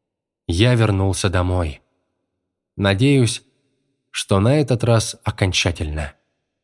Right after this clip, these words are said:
Я вскакиваю на ноги и очень быстро одеваюсь. Хочется взять максимум от новой жизни – от мира, в который я наконец попал после того,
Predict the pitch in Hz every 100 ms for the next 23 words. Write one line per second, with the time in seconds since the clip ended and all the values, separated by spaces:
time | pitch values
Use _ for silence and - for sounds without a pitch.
0 | _ _ _ _ _ _ _ _ _ _
1 | _ _ _ - 120 156 - 170 - 131
2 | 127 131 160 131 90 95 80 _ _ _
3 | 123 123 156 160 185 156 110 104 - 127
4 | 120 120 120 104 80 - - _ _ _
5 | _ _ _ _ _ - - 175 143 131
6 | 107 135 120 135 156 131 - 98 95 90
7 | 117 101 107 104 107 85 85 76 _ _
8 | _ _ _ 101 - 151 156 131 113 -
9 | 131 120 110 123 120 131 135 143 131 -
10 | 110 - 120 101 127 - 107 - 95 107
11 | 147 104 -